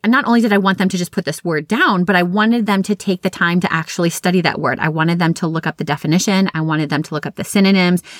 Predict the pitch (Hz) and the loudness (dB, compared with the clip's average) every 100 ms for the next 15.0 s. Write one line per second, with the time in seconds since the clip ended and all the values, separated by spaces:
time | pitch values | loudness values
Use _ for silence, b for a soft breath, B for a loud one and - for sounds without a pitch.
0 | B 170 151 180 190 185 170 170 - 165 | B -4 0 0 2 2 2 0 -2 -2
1 | 165 170 175 180 165 156 165 156 151 - | 0 0 0 0 -2 -4 -2 0 0 0
2 | 160 160 156 151 156 147 143 240 - 165 | -2 -2 -4 -2 -4 -4 0 0 -2 -2
3 | 175 165 226 339 - - 196 190 165 147 | -2 0 0 0 -4 -2 0 0 0 -2
4 | 170 143 160 247 320 B B - 180 208 | -6 -4 0 0 -2 B B 0 2 2
5 | 302 359 359 359 370 359 185 147 214 262 | 2 0 0 2 2 2 2 2 0 -2
6 | b b b 202 208 - 180 - 117 64 | b b b 0 0 0 -6 0 0 0
7 | - - - 196 185 175 175 180 185 190 | -6 -12 -6 -2 0 0 0 -2 -2 0
8 | 220 330 269 247 - 214 202 175 180 202 | 2 0 2 0 0 0 0 -2 0 2
9 | 220 202 196 - 196 185 170 185 - 180 | 2 0 -2 0 0 0 -2 -6 -2 -2
10 | 175 175 254 247 180 180 - - 175 180 | -2 -2 0 0 0 -4 -4 -6 -2 -2
11 | 185 170 156 156 175 247 - - b 190 | 0 -2 -2 -2 0 0 -4 -14 b -2
12 | 220 233 254 233 190 180 185 180 - 170 | 0 2 0 0 0 0 -2 -4 -2 -2
13 | 190 208 226 247 175 175 - 185 180 170 | -2 0 0 -2 -2 -2 -2 -2 0 -2
14 | 165 165 165 - 160 160 139 160 95 | -2 -4 -4 -6 -4 -2 -2 -2 -6